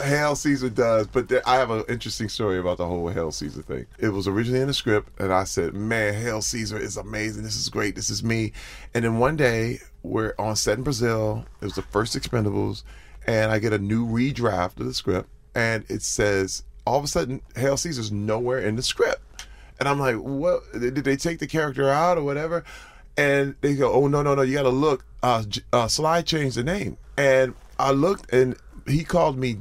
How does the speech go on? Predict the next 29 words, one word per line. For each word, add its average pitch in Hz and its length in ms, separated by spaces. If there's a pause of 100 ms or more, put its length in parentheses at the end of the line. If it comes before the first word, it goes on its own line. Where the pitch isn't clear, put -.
Jazz 143 600
Gumbo. 143 500 (480)
Jazz 156 600
Gumbo 139 560
was 117 240
the 127 100
name 104 520 (200)
of 107 320
Hail 104 300
Caesar. 160 280
And 120 120
I - 20
went, 127 220 (260)
so 156 220
all 180 260
my 196 140
lines 196 500
now 175 220
had 147 280
Gumbo 175 540
on 123 200
top 185 240
of 120 80
it. 123 40
And 147 60
I 156 40
was 156 120
going, 156 160
"Wait, 202 180